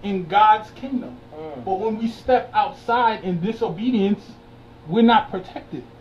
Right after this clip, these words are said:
Speaker 1: And, uh, another interesting thing, the book of Romans says that those that have the Spirit of God belong to God and are the sons and daughters of God. So that being said, those that don't have the Spirit of God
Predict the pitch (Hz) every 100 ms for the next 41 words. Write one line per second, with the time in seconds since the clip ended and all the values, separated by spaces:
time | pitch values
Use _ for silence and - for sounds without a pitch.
0 | - - - - - - - - - -
1 | 226 226 - 233 226 240 294 285 - 285
2 | 277 - 254 247 247 240 - 190 190 233
3 | 262 214 202 269 254 233 240 226 208 190
4 | 170 - - 156 220 254 233 220 185 226
5 | 220 196 - - 233 214 160 196 226 185
6 | - 175 180 214 262 226 175 147 - -
7 | - - 190 220 208 - 226 226 196 180
8 | 208 220 196 180 160 247 - - - -
9 | - - 254 226 196 190 - 233 262 254
10 | 254 - 285 262 175 254 277 254 175 190
11 | 262 240 240 220 214 - 240 226 185 180
12 | 269 240